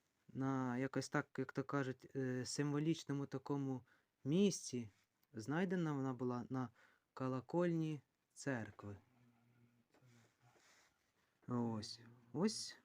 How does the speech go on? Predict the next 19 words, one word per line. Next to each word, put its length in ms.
такі 300
бувають 440
знахідки, 840
неймовірні, 840
казалось 520
би, 100
в 60
таких 360
місцях. 600
Е, 260
по 140
змісту, 600
е, 220
даної 680
підшивки 680
дуже 360
цікаві, 600
освітлені 720
події, 680